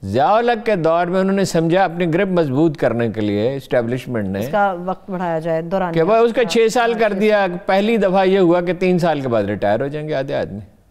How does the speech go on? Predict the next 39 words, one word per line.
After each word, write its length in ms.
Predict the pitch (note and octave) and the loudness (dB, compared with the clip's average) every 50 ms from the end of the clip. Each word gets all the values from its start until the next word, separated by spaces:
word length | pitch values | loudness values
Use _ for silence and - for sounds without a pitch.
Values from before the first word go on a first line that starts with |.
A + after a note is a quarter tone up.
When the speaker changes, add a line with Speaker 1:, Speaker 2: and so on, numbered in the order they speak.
| _ - | _ -2
Speaker 1:
और 140 | - - C3+ | -2 0 2
आधे 240 | C#3 C#3+ C3 D3 C#3 | 2 0 0 0 0
नए 160 | C#3 C#3 C#3+ | 2 0 0
मुंतखब 400 | D3 D#3 D3 D#3+ - - D#3+ D#3 | 0 -2 -4 -4 -4 -4 -2 -2
हो 80 | D#3 | -2
जाएंगे। 380 | B2 G#2 G2 F2 D#2+ D2+ D2 - _ _ _ _ _ _ _ _ _ _ _ - | -2 -2 -4 -4 -6 -10 -14 -18 _ _ _ _ _ _ _ _ _ _ _ -6
ठीक 220 | A2 D#3 F#3 - | -6 -6 -6 -8
है? 60 | A3+ A3 - | -14 -16 -10
Speaker 2:
ठीक 220 | - G#3+ G3 G3+ G3+ | -10 -8 -8 -8 -12
है। 160 | F3+ F3+ F3 E3+ _ _ _ _ _ _ _ _ _ - F#2+ F2+ - - - - _ _ _ _ _ _ _ _ _ _ _ _ _ _ _ _ _ _ _ _ _ _ _ _ _ | -16 -16 -18 -20 _ _ _ _ _ _ _ _ _ -14 -14 -14 -14 -16 -20 -20 _ _ _ _ _ _ _ _ _ _ _ _ _ _ _ _ _ _ _ _ _ _ _ _ _
Speaker 1:
तो 120 | D#3 D3 D3+ D#3+ D#3 D#3 D#3 D3 | 0 2 2 4 4 2 2 2
वो 100 | D#3+ F3+ | 0 -2
छः 300 | - - G#3 A3 A#3 A#3 | 0 0 2 4 4 4
साल 300 | - A#3+ A3 G#3 G3+ F#3+ | 2 2 2 2 0 0
की 80 | F#3 | 0
मुद्दत 360 | F3+ F3+ F#3 F3 G#3 G#3 F#3 F#3+ | 0 2 2 2 0 0 2 2
हो 120 | F#3 F3 | 0 2
गई। 260 | D3+ D#3+ D3 D3 C#3 - - - _ _ _ _ _ | 2 0 -2 -2 -4 -10 -16 -20 _ _ _ _ _
अब 100 | E3+ E3+ | -4 -4
फाटा 400 | - - F#3+ G3 F#3+ G3 A#3 A3 | 0 0 0 0 2 0 0 0
में 160 | G#3+ G#3+ G#3 | 2 0 0
मसलन 400 | G3 F#3+ F3 D3+ F3 E3+ E3+ E3+ | 0 0 0 0 0 0 0 0
ये 140 | E3+ E3+ E3 | 2 2 2
है 80 | D#3+ D#3 | 2 2
कि 120 | D#3+ E3 | 0 -4
चार 300 | C#3+ - D#3+ D3+ D3 C#3+ | -2 0 2 2 2 2
आदमी 280 | C#3 C3 A#2 A2+ C3+ C#3 | 2 0 0 -2 -4 -4
होंगे। 280 | A#2+ G2+ F2+ E2 D#2 | -4 -4 -6 -6 -10
Speaker 2:
हम्म। 260 | D#2+ - - - F#3+ F#3 | -12 -14 -14 -12 -8 -4
Speaker 1:
अच्छा, 120 | G#2+ B2 | -4 -4
कबायली 400 | D#3+ - D#3 D#3+ F#3 G3 G#3+ A#3 | -4 -2 -2 -2 0 0 2 2
इलाके 340 | A#3+ A3+ G#3+ G3 G#3 G3+ G3 | 2 2 0 0 -2 -2 -2
के 120 | F#3+ F#3+ | 0 -2
भी 120 | F3 E3 C3 | -2 0 -2
हैं, 160 | A2 G2 G2 | -2 -2 -2
एमक्यूएम, 600 | A2 B2+ B2+ C3+ D3+ D3 D3 D3 C#3+ C#3 A#2+ F#2 - - - _ _ - _ _ _ _ _ _ - | -4 -6 -6 -4 -2 -2 -2 -2 -4 -6 -8 -10 -12 -16 -20 _ _ -20 _ _ _ _ _ _ -6
बलूचिस्तान 540 | B2+ C3+ C#3+ D#3 D3+ D#3+ E3 D3 F3 D#3+ D3+ | -2 0 0 2 2 0 0 0 0 0 0
अवामी 320 | D3+ D3 C#3+ D3 D3 D3+ | 0 0 0 0 -2 -2
पार्टी, 580 | C#3+ D3 D3 C3+ C#3 B2+ B2 C3+ C3+ B2+ G#2+ | -2 0 0 0 0 -2 -2 -2 0 0 -2